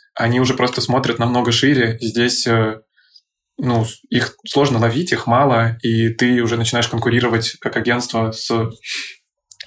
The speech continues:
не с пятью командами в России, а с пятьюдесятью командами, там, которые доступны по нетворку инвесторов, по нетворку, э, ангелов этого стартапа, уже международных команд.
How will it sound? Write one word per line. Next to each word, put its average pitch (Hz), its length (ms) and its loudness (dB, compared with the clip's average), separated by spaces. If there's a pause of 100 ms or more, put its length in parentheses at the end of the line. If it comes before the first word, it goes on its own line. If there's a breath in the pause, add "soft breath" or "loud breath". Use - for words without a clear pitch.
не 123 100 2
с 117 40 0
пятью 131 220 2
командами 117 560 2
в - 60 -4
России, 123 400 4
а 117 160 0
с - 80 -4
пятьюдесятью 120 580 -2
командами, 117 460 2
там, - 200 -4
которые 117 420 0 (240 loud breath)
доступны 120 420 0
по 117 100 -2
нетворку 117 540 2
инвесторов, 117 520 0
по 113 80 -6
нетворку, 117 560 0 (460 loud breath)
э, 110 240 0
ангелов 117 400 2
этого 113 200 -2
стартапа, 120 440 -2
уже 113 180 0
международных 117 580 0 (180)
команд. 113 340 -6